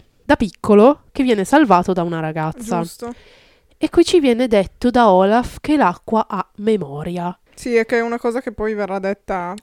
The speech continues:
Speaker 2: più volte
Speaker 1: Più volte,
Speaker 2: lungo tutto
Speaker 1: però,
Speaker 2: il film.
Speaker 1: cioè, io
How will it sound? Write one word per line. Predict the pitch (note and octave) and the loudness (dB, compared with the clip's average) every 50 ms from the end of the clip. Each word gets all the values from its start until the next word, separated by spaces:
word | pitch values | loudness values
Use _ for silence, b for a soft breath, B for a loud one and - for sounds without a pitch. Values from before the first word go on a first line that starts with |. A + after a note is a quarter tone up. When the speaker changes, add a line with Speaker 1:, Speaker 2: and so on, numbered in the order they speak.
| _ _ | _ _
Speaker 2:
più | - - A3 F#3+ | -12 -10 -10 -8
volte | F#3+ G3 - - G#3 A3 | -8 -8 -8 -8 -8 -4
Speaker 1:
Più | - B3+ A#3+ G#3 | 4 4 4 4
volte, | F#3 F3 E3+ E3+ F3+ F#3+ G3+ A3 A3 A3 | 4 2 0 0 -2 -4 0 0 0 0
Speaker 2:
lungo | A3 G#3+ A3 A3 | 0 -4 -6 -10
tutto | - _ E4 | -2 _ 4
Speaker 1:
però, | D#4 C#4 A3 | 6 6 6
Speaker 2:
il | G3+ F3 | 4 2
film. | G#3+ G#3 G#3 | -2 -10 -4
Speaker 1:
cioè, | G#3 B3 G#3 A#3+ _ _ _ _ _ _ _ _ _ _ _ | -4 -4 -4 -4 _ _ _ _ _ _ _ _ _ _ _
io | - B3+ C#4 D#4 D#4+ D#4 - | 0 2 4 4 4 4 0